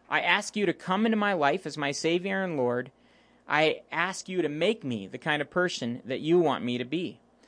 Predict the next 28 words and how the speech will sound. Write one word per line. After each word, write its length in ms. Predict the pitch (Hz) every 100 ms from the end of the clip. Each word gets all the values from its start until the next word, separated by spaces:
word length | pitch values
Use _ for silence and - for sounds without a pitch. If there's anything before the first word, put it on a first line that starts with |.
| _ _ -
The 100 | 151
Bible 360 | 175 202 208
says 320 | - 190 226
that 100 | 190
if 160 | 180 -
you 220 | 175 160 - _ -
put 200 | 233 240
your 200 | 175 160
faith 520 | - 190 208 240 - -
and 160 | 139
trust 460 | 139 - 185 196 -
in 100 | 139
Jesus 360 | 180 196 180 -
Christ, 380 | 180 160 147
you'll 120 | 170 165
be 160 | 143
saved, 640 | 135 - 156 196 247 208 -
you'll 180 | 147 147
be 140 | 147
guaranteed 500 | 135 165 165 160 185
a 180 | 170 131 - _ -
life 440 | 147 165 208 - _ _ _ -
in 120 | 156
eternity 580 | 147 - 185 190 190 190
with 200 | 139 139
him, 400 | 165 185 262 262 _ _ _
and 180 | 170 196
you'll 260 | 190 175